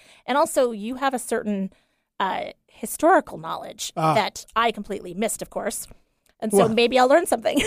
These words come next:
Speaker 1: <laughs>
Speaker 2: <laughs> in, in retrospect, that happens so often, though, even for those of us really into history, we can go places and see things and not really realize what it was that we saw
Speaker 1: Mm-hmm.
Speaker 2: until later on, 'cause there's just so much, particularly in Europe.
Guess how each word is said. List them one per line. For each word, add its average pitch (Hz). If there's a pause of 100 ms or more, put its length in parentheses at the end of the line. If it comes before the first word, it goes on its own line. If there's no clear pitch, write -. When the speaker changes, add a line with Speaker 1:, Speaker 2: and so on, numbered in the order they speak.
(220)
Speaker 1:
<laughs> -
Speaker 2:
<laughs> -
in, 175 (260)
in 175
retrospect, 156
that 175
happens 202
so 165
often, 147
though, 120
even 160
for 135 (420)
those 143
of 127
us 131
really 139
into 135
history, 139
we 131
can 139
go 139
places 131
and 123
see 160
things 131
and 131
not 135
really 131
realize 127
what 131
it 131
was 127
that 123
we 117
saw 175 (160)
Speaker 1:
Mm-hmm. 190 (180)
Speaker 2:
until 156
later 135
on, 120
'cause 139
there's 143
just 151
so 165
much, 131
particularly 170
in 131
Europe. 131